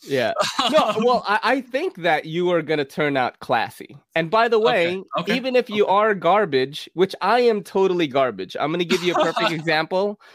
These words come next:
Speaker 1: Um, but some garbage things are awesome, you know? Like,
Speaker 2: Yeah, yeah.
Speaker 1: how many Fast and the Furious movies have you watched?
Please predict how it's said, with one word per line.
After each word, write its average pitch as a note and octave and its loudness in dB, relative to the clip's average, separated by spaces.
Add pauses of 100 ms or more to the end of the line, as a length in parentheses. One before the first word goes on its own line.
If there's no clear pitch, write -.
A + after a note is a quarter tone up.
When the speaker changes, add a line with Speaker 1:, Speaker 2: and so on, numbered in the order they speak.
(280)
Speaker 1:
Um, C3+ 0
but - 0
some C#4 -2
garbage B3+ 0
things B3 -4
are A#3 4
awesome, A#3 0
you D3 0
know? F3 2
Like, F3 2
Speaker 2:
Yeah, B2+ -6
yeah. B2+ -4
Speaker 1:
how F#3 2
many G#3+ -2
Fast G3+ -2
and G3 -8
the F#3+ -10
Furious F#3 0
movies E3+ -2
have D#3+ 0
you D#3 -2
watched? D#3+ 0